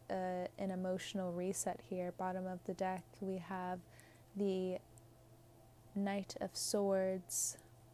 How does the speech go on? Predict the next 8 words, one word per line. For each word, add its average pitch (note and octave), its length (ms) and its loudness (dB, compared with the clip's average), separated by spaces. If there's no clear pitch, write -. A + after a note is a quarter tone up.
the G3 260 0
Ace G3 340 2
of F#3+ 140 -4
Cups, - 720 -2
and F#3 680 0
the F#3+ 180 -2
Eight F#3+ 220 0
of F3+ 100 0